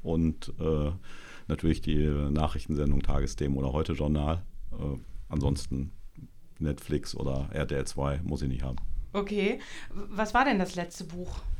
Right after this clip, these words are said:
Speaker 2: was Sie
Speaker 1: Das
Speaker 2: gelesen
Speaker 1: letzte
Speaker 2: haben?
Speaker 1: Buch, was ich gerade durch habe, ist der neue, äh, Kutscher,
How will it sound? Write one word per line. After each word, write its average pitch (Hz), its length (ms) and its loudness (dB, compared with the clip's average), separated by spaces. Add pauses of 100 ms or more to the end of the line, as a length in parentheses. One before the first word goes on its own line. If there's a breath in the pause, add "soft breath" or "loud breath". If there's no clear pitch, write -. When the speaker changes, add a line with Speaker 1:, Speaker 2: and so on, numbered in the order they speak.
(260 loud breath)
Speaker 2:
was 185 140 -4
Sie - 60 2
Speaker 1:
Das 90 100 2
Speaker 2:
gelesen 98 120 6
Speaker 1:
letzte 185 280 2
Speaker 2:
haben? 110 120 2
Speaker 1:
Buch, - 180 0
was 101 140 -2
ich 98 120 -4
gerade 107 300 4
durch 107 300 0
habe, - 180 -4
ist - 220 -4
der 98 120 6
neue, 95 500 8 (180)
äh, 85 180 2
Kutscher, 117 520 2